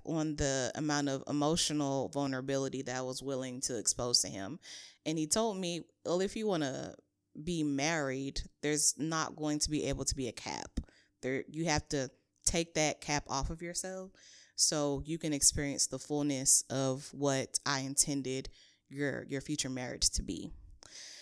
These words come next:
Uh, so <laughs> that put me in my feels for a while, but that's just one example of how the Lord has forced me to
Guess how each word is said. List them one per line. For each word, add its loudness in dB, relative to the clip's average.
Uh, 2
so 2
<laughs> 0
that 0
put 4
me -2
in -4
my -2
feels -4
for -4
a -2
while, -4
but -2
that's -2
just 0
one -2
example -4
of -10
how -4
the -6
Lord -4
has 0
forced -2
me -4
to -6